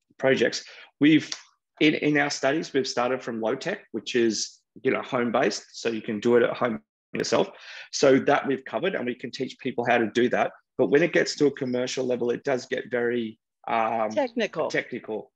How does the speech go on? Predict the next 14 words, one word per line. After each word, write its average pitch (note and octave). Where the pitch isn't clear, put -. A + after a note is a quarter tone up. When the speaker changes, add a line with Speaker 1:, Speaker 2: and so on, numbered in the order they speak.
Speaker 1:
And B2
you B2+
do D3+
need D3
a C3+
microbiologist, B2+
chemical B2
engineers A#2+
on B2+
board A#2+
to A#2+
handle B2+
the A#2
processing B2+